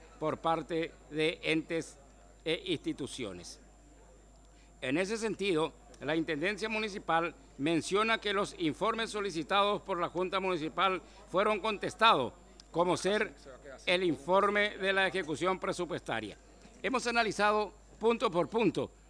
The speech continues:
lo que guarda relación a la denuncia presentada por los señores concejales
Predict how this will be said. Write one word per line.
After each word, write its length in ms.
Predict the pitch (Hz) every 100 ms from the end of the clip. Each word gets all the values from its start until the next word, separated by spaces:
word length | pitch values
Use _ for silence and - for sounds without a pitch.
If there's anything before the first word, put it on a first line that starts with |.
| -
lo 160 | 151
que 120 | 175 180
guarda 280 | 180 202
relación 560 | 196 190 151 175 196 185 - -
a 80 | -
la 140 | 180 190
denuncia 560 | 175 247 202 156 120 - - -
presentada 720 | 170 156 165 190 202 202 208
por 180 | - 175
los 120 | 180
señores 340 | 156 160 185 170
concejales 680 | 185 170 143 170 175 180